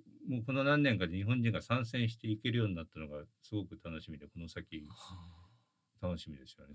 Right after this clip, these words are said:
Speaker 1: その。
Speaker 2: 昔はでも、昔は昔でもちろんすごい素晴らしい時代だったけど、
Speaker 1: ええ。
Speaker 2: その、なんですかね、いわゆる世界のスーパースターとかと、ってなると絡めなかったじゃないですか。
Speaker 1: ええ。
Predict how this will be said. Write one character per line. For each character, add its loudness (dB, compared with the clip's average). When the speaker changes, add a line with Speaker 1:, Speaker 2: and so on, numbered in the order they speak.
Speaker 1:
そ -20
の。 -18
Speaker 2:
昔 10
は 12
で 10
も、 8
昔 12
は 12
昔 10
で 10
も 12
ち 8
ろ 12
ん 4
す 0
ご 10
い 4
素 0
晴 4
ら 4
し 4
い 2
時 0
代 4
だ 2
っ 0
た -6
け -4
ど、 0
Speaker 1:
え 4
え。 4
Speaker 2:
そ 4
の、 0
な 6
ん 0
で 0
す -2
か -4
ね、 -2
い 4
わ 12
ゆ 8
る 12
世 10
界 12
の 6
ス 12
ー 12
パ 6
ー 4
ス 6
タ 8
ー -2
と 2
か 4
と、 2
っ -14
て 12
な 12
る 12
と 10
絡 10
め 12
な 10
か 4
っ -2
た 2
じ 4
ゃ 2
な -2
い -4
で 0
す 4
か。 4
Speaker 1:
え -2
え。 -20